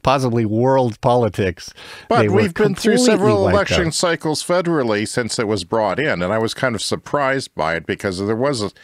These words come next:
Speaker 2: because, you know, the opposition parties would call it a tax, and that sort of, you know, even journalists call it a carbon tax, and we've been accused of,
Speaker 1: Yeah.
Speaker 2: of joining that parade because we're so used to hearing that, that sort of term. But, uh,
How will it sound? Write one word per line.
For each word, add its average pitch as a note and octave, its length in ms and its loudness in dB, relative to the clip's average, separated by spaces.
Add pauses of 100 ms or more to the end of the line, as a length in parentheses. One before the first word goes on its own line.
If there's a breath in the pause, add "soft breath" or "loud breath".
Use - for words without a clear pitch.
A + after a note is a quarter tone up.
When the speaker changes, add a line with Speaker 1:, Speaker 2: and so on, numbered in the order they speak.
(560 loud breath)
Speaker 2:
because, B2 300 -2
you C#3+ 80 0
know, F2 200 -2
the F2+ 180 -2
opposition F2 500 -2
parties E2+ 400 -4
would E2 120 -6
call F#2 200 -2
it D2+ 80 -4
a E2 60 -6
tax, - 560 -6
and E2+ 180 -4
that E2 220 -4 (180)
sort D#2+ 300 -4
of, - 180 -14
you F#2 100 -6
know, D2 120 -4
even D#2+ 300 -6
journalists F2+ 500 -4
call D2+ 240 -4
it - 60 -8
a - 40 -10
carbon D#2+ 380 -6
tax, D#2+ 360 -8
and D2+ 80 -6
we've E2 180 -6
been C2+ 120 -8
accused C#2 380 -10
of, G2 80 0
Speaker 1:
Yeah. D2 140 -2 (380 loud breath)
Speaker 2:
of F2 120 -10
joining F#2 340 0
that D#2+ 180 -2
parade G2 320 -2
because E2+ 240 -6
we're F2+ 80 -4
so F2 200 -2
used F#2+ 300 -4
to F#2 40 -2
hearing G#2 360 -2
that, D#2+ 220 -4 (460 soft breath)
that E2 140 -8
sort E2+ 180 -4
of C#2+ 140 -8
term. C3 420 -2
But, F2 240 -4 (460 loud breath)
uh, F#2 460 -2